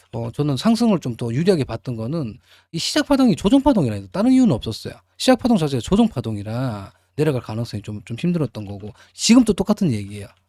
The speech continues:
어, 요때처럼 하락을 하기 위해서는 시작 파동이 조정 파동이면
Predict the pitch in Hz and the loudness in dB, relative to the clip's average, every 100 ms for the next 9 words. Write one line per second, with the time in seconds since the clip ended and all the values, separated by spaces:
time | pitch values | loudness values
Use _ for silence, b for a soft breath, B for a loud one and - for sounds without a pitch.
0 | _ 110 104 - _ - 175 - - 190 | _ -16 -14 -20 _ -2 -2 -2 2 4
1 | 202 120 b b b b - 277 302 277 | 4 2 b b b b 2 6 8 8
2 | 202 151 127 120 127 180 147 - 277 - | 6 6 2 0 0 -2 0 0 0 0
3 | 185 147 - 226 277 190 127 104 101 | -2 -2 0 4 6 6 0 -2 -8